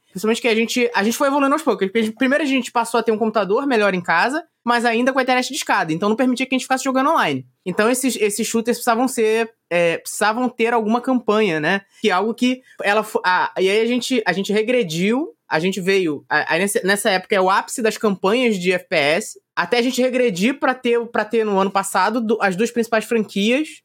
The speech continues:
de F P S que continuam sem ter nenhum, nenhuma campanha.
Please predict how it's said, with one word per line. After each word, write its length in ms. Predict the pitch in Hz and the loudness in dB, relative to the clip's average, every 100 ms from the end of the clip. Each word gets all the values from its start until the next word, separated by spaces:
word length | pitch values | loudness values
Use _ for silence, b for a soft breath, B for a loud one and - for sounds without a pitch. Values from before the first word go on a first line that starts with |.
| - | -6
de 140 | 160 | -2
F 140 | 180 | 0
P 60 | - | 2
S 180 | 170 175 | 0 0
que 100 | 185 | -4
continuam 580 | 175 170 190 170 202 233 | -2 -2 -2 2 2 0
sem 200 | - 254 | 0 0
ter 220 | 240 226 | 0 0
nenhum, 320 | 254 214 226 | 0 2 0
nenhuma 360 | 226 269 214 240 | 0 2 2 0
campanha. 420 | 285 294 220 | -2 0 -2